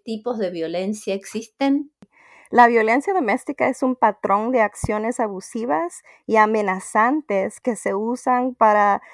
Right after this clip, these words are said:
Speaker 2: dominar el poder y el control sobre una pareja íntima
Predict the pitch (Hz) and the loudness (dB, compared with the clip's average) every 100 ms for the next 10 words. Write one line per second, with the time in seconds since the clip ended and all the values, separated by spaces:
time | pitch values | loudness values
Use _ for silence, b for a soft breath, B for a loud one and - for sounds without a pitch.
0 | B - 226 226 226 214 208 208 285 302 | B 2 4 6 4 4 6 8 6 2
1 | 254 214 208 220 226 214 208 - 202 240 | 0 2 0 0 -2 -4 -6 -2 0 2
2 | 480 453 240 220 214 208 220 233 226 202 | 0 -2 -2 0 0 0 0 2 2 2
3 | 208 - 233 214 226 247 285 302 349 | 0 -2 -2 -2 -6 -6 -4 -2 -2